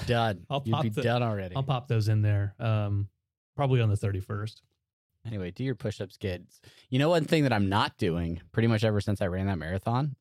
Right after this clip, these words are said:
Speaker 1: is running. Um, <laughs> I, I, I am doing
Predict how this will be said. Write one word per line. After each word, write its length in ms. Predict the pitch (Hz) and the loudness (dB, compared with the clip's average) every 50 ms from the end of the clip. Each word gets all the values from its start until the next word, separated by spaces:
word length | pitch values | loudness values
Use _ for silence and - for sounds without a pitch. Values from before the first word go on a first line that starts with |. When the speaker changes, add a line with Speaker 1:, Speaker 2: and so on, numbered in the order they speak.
| _ - | _ -12
Speaker 1:
is 200 | 90 76 - - | -12 -10 -10 -12
running. 600 | - - - 78 - - 95 78 - 90 98 - - - - - - _ _ _ | -14 -14 -12 -12 -10 -8 -8 -10 -10 -12 -16 -20 -20 -20 -20 -20 -20 _ _ _
Um, 580 | - 104 98 98 98 98 98 98 95 98 98 110 | -4 -2 0 2 2 2 2 2 0 0 -2 -2
<laughs> 40 | |
I, 160 | - 107 107 - - - | -2 -2 0 0 0 2
I, 160 | - - 175 139 | 2 2 2 4
I 120 | - 143 135 131 127 - | 4 4 4 4 4 4
am 220 | 127 123 123 131 127 | 4 4 4 4 4
doing 500 | 123 123 127 127 120 120 113 110 110 117 | 4 4 4 4 2 2 2 2 0 -2